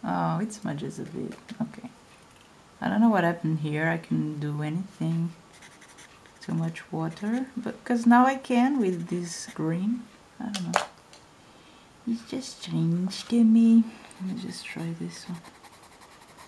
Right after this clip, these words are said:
See, so, some, there are places where it looks like it's doing nothing. It's except ripping the paper.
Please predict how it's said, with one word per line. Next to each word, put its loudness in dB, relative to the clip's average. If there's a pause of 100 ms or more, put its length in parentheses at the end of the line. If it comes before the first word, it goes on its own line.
(920)
See, -4
so, -4
some, 0
there 4
are 4 (180)
places 0
where -2
it -6 (160)
looks -6
like -8
it's -10
doing -2
nothing. -2 (460)
It's -8 (140)
except -6
ripping 0 (340)
the -8 (180)
paper. -8